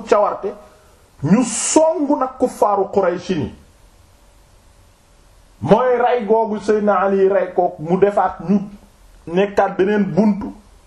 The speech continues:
indiwaat beneen song bu xewaat. Yadribunahum, ñu dugg ci biir song waa Quraysh di leen dóor, hatta tallat sufufahum, di rey ci ñoom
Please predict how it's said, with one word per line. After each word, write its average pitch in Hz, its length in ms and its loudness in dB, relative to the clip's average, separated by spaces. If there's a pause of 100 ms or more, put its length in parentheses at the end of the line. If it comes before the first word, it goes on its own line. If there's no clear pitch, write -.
indiwaat 262 560 2 (300)
beneen 196 380 0
song 277 600 -2
bu 196 80 0
xewaat. - 380 -2 (3000)
Yadribunahum, 196 1300 0
ñu 202 200 2
dugg 226 360 0
ci 233 100 0
biir 196 540 2 (140)
song 233 460 0
waa 214 360 0
Quraysh 214 460 0
di 208 120 2
leen 208 260 2 (100)
dóor, 285 320 0 (160)
hatta - 580 -6
tallat 190 340 0
sufufahum, 135 640 -2 (360)
di 165 200 0
rey 220 360 -2
ci 214 140 0
ñoom 180 220 0